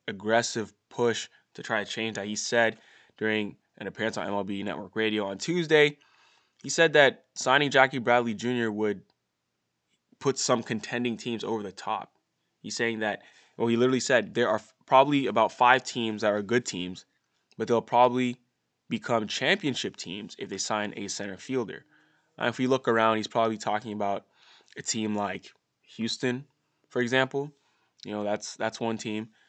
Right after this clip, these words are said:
that could use a center fielder. They have Myles Straw as their projected starter in center field after losing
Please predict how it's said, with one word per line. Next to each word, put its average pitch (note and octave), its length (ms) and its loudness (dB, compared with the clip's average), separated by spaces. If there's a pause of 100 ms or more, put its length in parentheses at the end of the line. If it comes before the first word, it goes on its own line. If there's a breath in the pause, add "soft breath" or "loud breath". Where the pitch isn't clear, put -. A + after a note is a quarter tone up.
(160 soft breath)
that G#2 240 -4
could G#2 180 -6
use G#2 140 -6
a G#2 40 -6
center G#2+ 240 -4
fielder. G#2 300 -8
They G#2 80 -4
have G#2 260 -4
Myles G#2 400 0
Straw G#2+ 360 4
as G#2 100 0
their G2+ 140 -6
projected G2 640 -12
starter G2+ 320 -4
in F2+ 100 -10
center F#2 260 -8
field A#2+ 320 0
after G2+ 220 -4
losing G2+ 400 -8